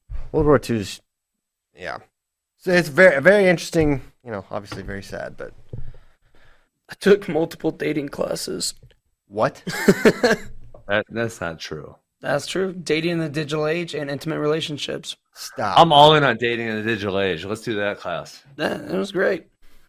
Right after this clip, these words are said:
Speaker 1: What?
Speaker 3: Yeah, so what you do on Twinder, you, do you, you swipe to the right.
Speaker 1: Did you just call it Twinder?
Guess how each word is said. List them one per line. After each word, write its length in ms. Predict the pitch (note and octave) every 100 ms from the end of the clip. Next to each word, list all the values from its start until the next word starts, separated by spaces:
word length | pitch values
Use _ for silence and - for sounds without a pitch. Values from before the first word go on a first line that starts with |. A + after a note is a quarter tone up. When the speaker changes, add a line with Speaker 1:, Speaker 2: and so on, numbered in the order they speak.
| _
Speaker 1:
What? 260 | D#3+ G#3 A3+
Speaker 3:
Yeah, 140 | F3+
so 180 | E3+ F3+
what 240 | G#3 B3+
you 140 | C#4+ C#4
do 180 | D4 C#4+
on 220 | D4 C4+
Twinder, 440 | F#4 D#4 A#3 G#3+
you, 280 | A3+ A3 G3+
do 80 | A3+
you, 160 | A#3+ A#3+ - D#4
you 120 | C4+
swipe 460 | - C4+ C#4 A3+ -
to 100 | D4
the 140 | G#4
right. 580 | G#4 G3+ C3+ B2+ - - -
Speaker 1:
Did 120 | C3 D3
you 60 |
just 180 | A#3 -
call 160 | G3 E3
it 100 | -
Twinder? 480 | C#3+ C#3+ F3+ G3